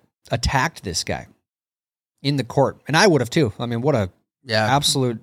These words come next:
Speaker 1: scumbag loser. I, yeah, I can't even imagine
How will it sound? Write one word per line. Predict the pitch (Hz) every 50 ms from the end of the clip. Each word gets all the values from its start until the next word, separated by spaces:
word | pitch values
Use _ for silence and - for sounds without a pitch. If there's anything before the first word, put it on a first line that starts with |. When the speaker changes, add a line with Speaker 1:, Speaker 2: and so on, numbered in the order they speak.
| _ _
Speaker 1:
scumbag | - - - - - - - 139 135 139 135 131 127 127 120 123
loser. | 117 123 123 127 123 117 120 117 113 113 117 - _ _ _ _ _ _ _ _ _ _ _ _ _ _ _ _ _ _ _ _ _ _ _ _ _ _ _ _ _ _ _ -
I, | 123 113 -
yeah, | 135 113 98 82 -
I | - 113
can't | 120 151 135 127
even | 113 107
imagine | 110 113 110 110 101 95 90 87 92